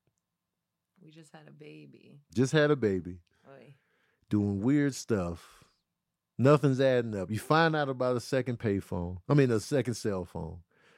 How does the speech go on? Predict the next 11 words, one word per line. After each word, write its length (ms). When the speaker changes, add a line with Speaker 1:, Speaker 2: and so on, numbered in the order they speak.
Speaker 2:
You 180
know 340
he's 160
lying. 380
You 80
caught 320
him 100
in 100
a 80
few 280
lies. 840